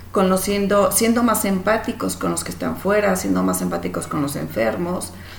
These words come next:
Y con los enfermos no, no, no nada más con los del covid,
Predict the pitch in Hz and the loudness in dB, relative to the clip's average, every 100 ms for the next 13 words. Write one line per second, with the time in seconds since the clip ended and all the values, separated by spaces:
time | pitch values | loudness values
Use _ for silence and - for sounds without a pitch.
0 | - 196 185 208 208 214 220 262 381 339 | -8 -4 2 4 4 4 4 4 4 6
1 | 311 294 294 - 226 262 269 226 214 226 | 6 6 6 4 4 6 6 4 2 0
2 | 208 180 175 185 190 320 339 | 2 2 2 2 4 4 2